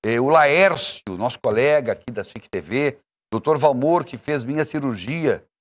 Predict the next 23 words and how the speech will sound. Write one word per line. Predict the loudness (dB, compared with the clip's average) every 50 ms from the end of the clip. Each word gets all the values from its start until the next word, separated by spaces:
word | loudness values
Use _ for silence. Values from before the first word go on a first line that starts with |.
| _ _ _ _ 0
Deus | 0 0 0 0
conforte | -2 -2 -2 0 0 0 0 0 0 -6 -6 -2
toda | 0 0 0
a | 0
família | 0 -2 -4 -4 -4 -4 -4 -2 0 2 2 2 0 -2 -8 _ _ _ _ -6 -4
e | -4
o | -4
tenha | -2 2 2 2 2 2 -2
em | -2 -2
um | -2 -2
bom | -2 0 0 -2 0 -2
lugar." | -4 -2 0 2 2 2 0 -2 -6 -10 _ _ _ _ _ _ _ _ _ _ _
Então, | -2 -2 -2
realmente | 0 0 0 0 0 -2 -4 -4
foi | -6 -6 -4
uma | -4 -4 -6
comoção. | -6 -8 -10 -6 -6 -8 -8 -8 -4 -2 -2 -2 -2 -6 -12 -14 _ _ _ _ _ _ _ _ -12 -12
É, | -10 -10 -12 -14 _ _ _ _ _ _ _ _ _ _ _ _ _ _ _ _ _ -8
depois | -8 -8 _ 0 0 0 0 -2
da | -4 -6
notícia | -6 -6 -8 -14 _ -16 -16 -16 -14 -8
do | -8
acidente | -8 -8 -8 _ -10 -6 -6 -6 -8 -10 -18